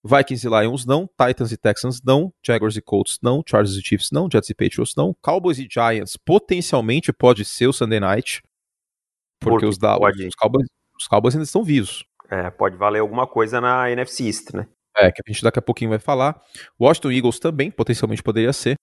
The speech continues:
Speaker 1: Falcons e Buccaneers não, Raiders e Broncos não, e aí tem esse Cardinals e Rams. Na pior das hipóteses, acho que a N B C e a N F L colocaria pelo menos um jogo com dois times competitivos, e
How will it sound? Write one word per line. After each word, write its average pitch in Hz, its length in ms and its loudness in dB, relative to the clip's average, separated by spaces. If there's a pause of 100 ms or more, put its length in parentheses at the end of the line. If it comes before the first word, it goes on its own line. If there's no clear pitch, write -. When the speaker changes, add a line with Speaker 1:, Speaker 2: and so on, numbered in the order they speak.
(400)
Speaker 1:
Falcons 147 380 2
e 120 40 -6
Buccaneers 123 460 0
não, 247 200 -4
Raiders 135 300 0
e 135 40 0
Broncos 120 340 -2
não, 180 200 0 (160)
e 160 120 0
aí 147 100 6
tem 143 160 -2
esse 143 140 0
Cardinals 123 460 2
e 165 60 0
Rams. 120 380 -2 (300)
Na 196 80 -4
pior 208 260 4
das 165 100 -8
hipóteses, 160 440 0
acho 156 160 -2
que - 80 -2
a 143 40 2
N 139 80 -2
B 135 120 -2
C - 180 -4
e 127 60 4
a 123 80 4
N 113 100 0
F 107 140 -4
L 113 80 2
colocaria 117 400 0
pelo 117 140 -4
menos 110 160 0
um 120 80 2
jogo 113 180 4
com 123 120 -10
dois 113 180 2
times 107 200 -6
competitivos, - 800 0 (480)
e 101 640 0